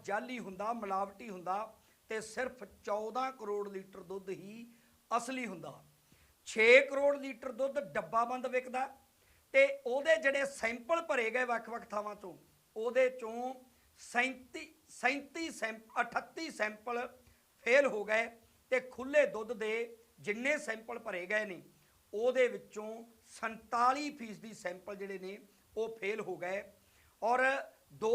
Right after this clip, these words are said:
ਹਜ਼ਾਰ ਅਠਾਰਾਂ ਦੇ ਵਿੱਚ ਬਾਈ, ਬਾਈ ਸੌ ਚੁਰੰਜਾ ਸੈਂਪਲ ਭਰੇ ਗਏ, ਜਿਹਦੇ ਵਿੱਚੋਂ ਅੱਠ ਸੌ ਅਠਾਰਾਂ ਸੈਂਪਲ ਜਿਹੜੇ ਨੇ, ਉਹ ਫੇਲ ਹੋ ਗਏ। ਹੁਣ ਤੁਸੀਂ ਦੇਖੋ, ਇਹ ਸੈਂਪਲ ਫੇਲ ਕਿਉਂ ਹੁੰਦੇ ਨੇ ਤੇ ਕਿੱਥੇ ਹੁੰਦੇ ਨੇ?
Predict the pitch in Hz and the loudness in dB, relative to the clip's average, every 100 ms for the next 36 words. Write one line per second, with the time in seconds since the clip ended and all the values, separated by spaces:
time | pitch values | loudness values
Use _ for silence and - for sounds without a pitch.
0 | 277 277 285 277 - - - 202 214 285 | 8 8 6 2 0 -8 -2 2 6 6
1 | 302 285 208 - - - _ _ _ _ | 4 0 -2 -10 -20 -20 _ _ _ _
2 | _ - 143 131 220 240 269 233 151 202 | _ -20 -6 4 6 6 2 -4 2 4
3 | 226 294 311 - 247 262 277 - 240 247 | 6 2 -4 -2 2 4 2 0 0 0
4 | 262 302 302 - 220 220 254 247 226 190 | 2 2 2 -2 -4 -4 -4 -2 -2 -2
5 | 202 233 247 - _ _ _ - 151 240 | -2 -2 -4 -8 _ _ _ -18 -10 0
6 | 262 254 214 - 233 240 254 - _ - | 4 4 2 -6 -6 -6 -10 -16 _ 4
7 | 233 254 247 233 254 262 254 - 208 214 | 4 4 -2 -2 2 2 -2 -6 0 6
8 | 285 277 - 208 208 233 220 214 208 190 | 6 4 0 -4 -4 -10 -6 -6 -6 -8
9 | 190 - _ _ _ 208 208 - 214 240 | -10 -12 _ _ _ -6 -6 -2 2 2
10 | 202 147 131 - _ _ _ - 220 226 | 2 -4 -16 -20 _ _ _ -12 -12 -12
11 | 202 208 185 185 208 214 - - _ _ | -12 -4 -4 -4 -6 -6 -10 -20 _ _
12 | - - 240 262 - 220 233 285 269 - | -20 2 6 6 4 0 0 -2 -2 2
13 | 233 285 277 240 254 240 214 208 233 240 | 6 6 4 -4 -2 -2 -2 -2 -2 -6
14 | 262 254 - 220 175 143 135 | -12 -12 -6 -6 -6 -12 -18